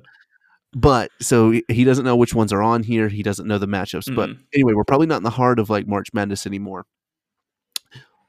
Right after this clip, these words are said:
Speaker 2: However, we created a little bracket, and we com-, we put two, I say we, this m-, machine,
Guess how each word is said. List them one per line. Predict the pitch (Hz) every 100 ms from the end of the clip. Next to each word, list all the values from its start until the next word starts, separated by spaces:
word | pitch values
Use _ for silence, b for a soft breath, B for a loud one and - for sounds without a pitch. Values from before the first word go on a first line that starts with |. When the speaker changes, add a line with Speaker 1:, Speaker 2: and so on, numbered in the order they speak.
| _
Speaker 2:
However, | 123 123 135 101 - - -
we | 107
created | 107 135 127
a | 113
little | 127
bracket, | 160 143 113 110 107 - _ _ _ b b -
and | 98
we | 92
com-, | - 98 _ 120
we | 110 101
put | - 120 107 - _
two, | - - 123 123 123
I | 98
say | - 104
we, | 98 90 87 _ _ _ _ _ _ _
this | 117 107 98 - -
m-, | 110 - -
machine, | 120 110 98 - 98 92